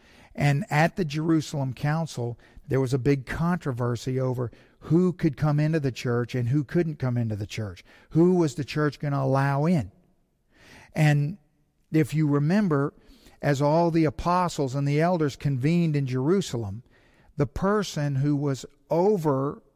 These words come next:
that very first council meeting was none other than James, the person who had the weightiest voice.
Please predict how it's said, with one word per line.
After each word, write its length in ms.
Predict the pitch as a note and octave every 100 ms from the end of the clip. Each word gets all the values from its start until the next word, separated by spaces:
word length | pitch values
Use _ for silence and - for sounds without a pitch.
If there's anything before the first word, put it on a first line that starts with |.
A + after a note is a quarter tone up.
| _ _ -
that 360 | C#3 C#3+ - C3
very 420 | B2+ D3 E3+ F3
first 480 | - D#3+ E3 D#3 - _ _ _ _ _
council 640 | - F3 F3+ D#3+ - G2 - _ _
meeting 560 | B2+ D3 F3 D3+ G2+ G2+ _ _ _ _ _ _ _ _ _ _ _ _
was 220 | - A#2+ C3
none 200 | C#3+ D3
other 220 | C#3+ C3
than 160 | B2+
James, 480 | A2+ B2 C#3+ A#2+ G2
the 80 | A2+
person 480 | - C#3+ D#3 D#3 C#3
who 340 | C3+ C3+ B2+ - - - -
had 260 | C#3+ C3+
the 80 | B2+
weightiest 760 | B2 B2 C#3 E3 D#3+ D#3 C#3 C3+
voice. 640 | A2 D3 D#3+ A2+ -